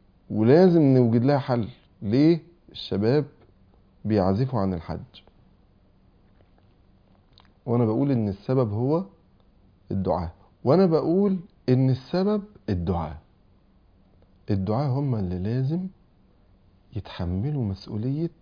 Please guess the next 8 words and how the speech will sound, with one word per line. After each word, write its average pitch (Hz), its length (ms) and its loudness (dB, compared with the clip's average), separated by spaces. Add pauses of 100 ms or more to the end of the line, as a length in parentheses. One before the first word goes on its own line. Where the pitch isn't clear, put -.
(140)
تحبيب 127 560 -6
الدعوة 117 440 -6
إلى 80 200 -8
الناس، 64 500 -16 (880)
تحبيب 127 600 -4 (840)
الحج 110 420 -4
إلى 90 200 -4
الناس، 76 580 -8